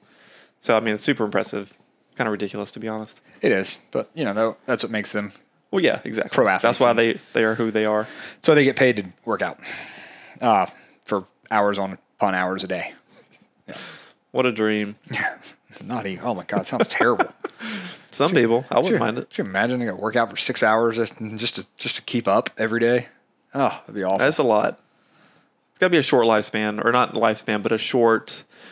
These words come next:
Speaker 2: Life-
Speaker 1: career.
Speaker 2: short career. The
Speaker 1: Yeah.
Speaker 2: life cycle career of that career is, is pretty short,
Speaker 1: Like,
Speaker 2: right?
Speaker 1: um, the burnout's gotta be pretty high.
Speaker 2: Yeah.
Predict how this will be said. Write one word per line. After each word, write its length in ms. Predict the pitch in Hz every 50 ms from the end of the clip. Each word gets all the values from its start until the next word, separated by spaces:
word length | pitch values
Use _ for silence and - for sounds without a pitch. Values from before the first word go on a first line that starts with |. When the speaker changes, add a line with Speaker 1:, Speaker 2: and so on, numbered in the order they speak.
| - - -
Speaker 2:
Life- 100 | - - 135 113
Speaker 1:
career. 480 | 113 120 120 117 107 101 101 104 104 104 -
Speaker 2:
short 240 | - - 120 95 -
career. 340 | - 101 98 95 92 92 -
The 100 | 120 123
Speaker 1:
Yeah. 60 | 123
Speaker 2:
life 160 | 120 123 123
cycle 260 | - 120 110 - 104
career 300 | - - 107 101 101 101
of 80 | 104 101
that 160 | 104 101 98
career 280 | - 101 95 95 92 92
is, 100 | 87 - -
is 140 | - 120
pretty 220 | - - 156 113 -
short, 180 | - - -
Speaker 1:
Like, 100 | 117 107
Speaker 2:
right? 120 | 101 101 107
Speaker 1:
um, 100 | 123 - - - -
the 100 | 131 113
burnout's 440 | 135 131 131 127 117 110 104 - -
gotta 180 | 117 107 107
be 100 | 101 104
pretty 260 | 98 - - 107 101 95
high. 380 | 98 98 - - - - - _
Speaker 2:
Yeah. 220 | - 76 - -